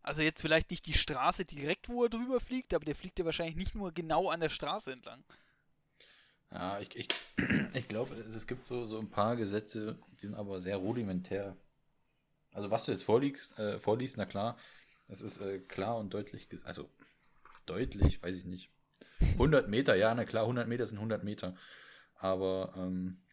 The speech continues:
Speaker 2: können, zeigt das die Drohne an, wie hoch ich flieg?
Speaker 1: Ich denk mal, die können halt teilweise gar nicht so hoch, ne?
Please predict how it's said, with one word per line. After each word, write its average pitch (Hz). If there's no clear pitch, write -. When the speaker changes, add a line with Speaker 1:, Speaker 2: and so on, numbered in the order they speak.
Speaker 2:
können, 127
zeigt -
das -
die 131
Drohne 98
an, 95
wie 180
hoch 302
ich 220
flieg? 262
Speaker 1:
Ich -
denk -
mal, 135
die 127
können -
halt 160
teilweise 127
gar 127
nicht 131
so 131
hoch, 120
ne? 123